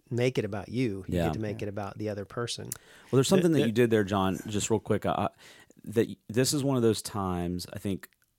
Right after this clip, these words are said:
Speaker 2: that when sometimes we preach things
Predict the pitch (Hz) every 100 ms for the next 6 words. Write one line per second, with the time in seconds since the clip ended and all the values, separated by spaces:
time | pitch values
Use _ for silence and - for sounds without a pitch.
0 | _ 98 87 98 98 95 - - 131 135
1 | 127 98 98 - 113 113 - 123 117 117
2 | 113